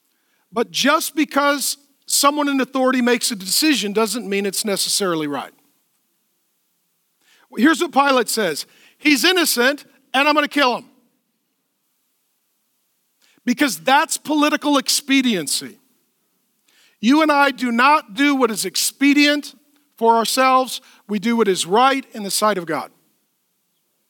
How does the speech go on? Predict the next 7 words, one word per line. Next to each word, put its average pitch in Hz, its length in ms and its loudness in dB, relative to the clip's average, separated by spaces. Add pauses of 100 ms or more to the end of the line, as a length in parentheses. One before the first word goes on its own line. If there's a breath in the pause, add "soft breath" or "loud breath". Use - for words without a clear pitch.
(1160 soft breath)
Pilate 320 420 2
had 277 220 2
an 269 120 -2
opportunity 277 760 0
here 233 220 2
to 254 100 -2
say, 233 420 0